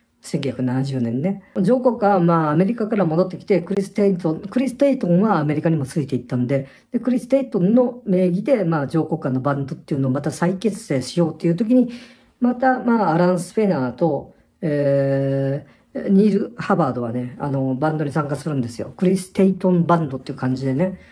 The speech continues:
名前で。まあ、千九百七十二年のシングルとかを買うとね、ジョー・コッカーの。まあ、実際、ジョー・コッカーand、クリス・テイトンバンドっていう名前でね、あの、名義で、あの、活動してたんですよね。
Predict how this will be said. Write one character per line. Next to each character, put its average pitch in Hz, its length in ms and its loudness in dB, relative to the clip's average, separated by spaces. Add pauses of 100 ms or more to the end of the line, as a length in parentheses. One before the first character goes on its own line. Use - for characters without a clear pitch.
(140)
名 156 100 0
前 135 220 0
で。 139 200 -6
ま 185 140 4
あ、 185 280 0
千 285 200 -2
九 226 80 4
百 165 140 2
七 175 180 2
十 185 160 2
二 202 80 2
年 185 240 2
の 190 160 0
シ - 160 -6
ン 208 100 2
グ 165 120 -4
ル 127 60 -8
と 131 100 -4
か 123 100 -4
を 120 80 -4
買 143 160 -4
う 131 100 -6
と 135 120 -4
ね、 123 260 -2 (240)
ジ - 80 -2
ョ 143 80 0
ー・ - 20 -8
コ 135 120 -4
ッ 127 40 -10
カ 135 120 -4
ー - 40 -2
の。 120 120 -6 (260)
ま 202 120 2
あ、 - 20 -2
実 190 260 0
際、 185 140 -4 (340)
ジ 220 100 0
ョ 220 60 2
ー・ 208 60 -2
コ 240 120 2
ッ - 40 -10
カ 196 320 -2
ー 185 120 2
and、 190 420 2 (880)
ク - 140 -4
リ 226 120 2
ス・ - 140 -10
テ 196 160 2
イ 190 100 0
ト 190 120 2
ン 180 180 0
バ 160 140 0
ン 147 100 -2
ド 127 80 -8
っ - 40 -10
て - 140 -10
い 131 40 -2
う 127 40 -2
名 127 120 0
前 127 160 -2
で 123 120 -8
ね、 123 360 -8 (120)
あ 143 100 -6
の、 135 120 -2
名 156 220 2
義 151 140 0
で、 240 280 2
あ 135 80 -2
の、 120 460 0
活 139 180 -6
動 143 100 0
し 131 60 -10
て - 60 -18
た 131 120 -2
ん 113 80 -6
で 113 60 -12
す - 60 -20
よ 196 100 -2
ね。 202 200 -4